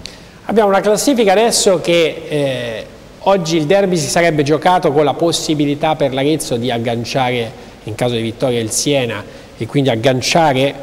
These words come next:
la quinta posizione dove c'è anche l'Alessandria. Chissà, tra un mese magari potrebbe essere anche l'Arezzo davanti, no? Non è detto, non,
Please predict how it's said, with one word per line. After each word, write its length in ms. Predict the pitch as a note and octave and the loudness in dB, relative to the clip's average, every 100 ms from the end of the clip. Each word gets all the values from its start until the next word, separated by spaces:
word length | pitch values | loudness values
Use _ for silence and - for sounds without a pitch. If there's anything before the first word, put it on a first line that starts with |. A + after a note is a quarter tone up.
| - - - - | -18 -20 -20 -12
la 120 | - C3 | -6 -4
quinta 360 | D#3 C3+ C3 | -2 -2 -2
posizione 520 | A#2 B2+ C3 - D3+ | -4 -2 -4 -4 -6
dove 160 | B2 A#2 | -4 -6
c'è 140 | A2+ | -6
anche 260 | B2 A#2+ A#2 | -6 -6 -6
l'Alessandria. 920 | A2+ C3+ - C3+ A2+ A2+ A#2+ C#3+ F#3+ G3+ - - - - - - - | -4 -4 -2 -4 -6 -6 -2 0 0 -2 -14 -18 -20 -20 -20 -16 -4
Chissà, 360 | E3 - F#3+ - - - - - - | 0 2 0 -2 -8 -8 -8 -12 -8
tra 120 | B2+ | -4
un 160 | B2+ | -4
mese 480 | B2 B2 A2 G#2 G#2 - - | -2 -2 -4 -6 -8 -12 -14
magari 460 | B2 B2 A#2 A#2+ G#2+ - - | -8 -4 -2 -4 -8 -14 -10
potrebbe 320 | - C3 A#2+ | -4 -2 0
essere 220 | C3 D#3 | 0 0
anche 140 | B2 B2+ | 0 2
l'Arezzo 380 | E3 E3 - B2+ | 2 2 0 -2
davanti, 500 | B2 A#2+ G#2 G#2+ D#3 | 0 -2 -4 -2 0
no? 180 | C3 A#2 | 0 -4
Non 160 | A2+ | -6
è 80 | A#2 | -4
detto, 380 | C3 G2+ - G#2+ | -2 -4 -6 -12
non, 180 | G#2 | -12